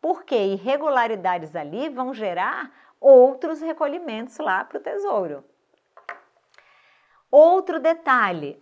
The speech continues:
o candidato, ele tem que requerer o fefec por escrito ao órgão partidário respectivo.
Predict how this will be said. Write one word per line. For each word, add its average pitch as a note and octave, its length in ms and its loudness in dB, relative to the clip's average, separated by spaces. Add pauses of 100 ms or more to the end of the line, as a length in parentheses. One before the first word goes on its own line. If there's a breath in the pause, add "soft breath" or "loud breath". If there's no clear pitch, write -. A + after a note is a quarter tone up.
(100)
o B3 120 -2
candidato, B3 880 -4
ele A3 200 -6
tem A#3 200 -12
que A3+ 140 -14
requerer B3+ 680 -6
o B3 60 -4
fefec A#3+ 560 -8
por D#4+ 400 -6
escrito B3 840 -12 (120)
ao G#3+ 240 0
órgão F#3+ 400 -4
partidário F3+ 720 -8
respectivo. F#3+ 920 -12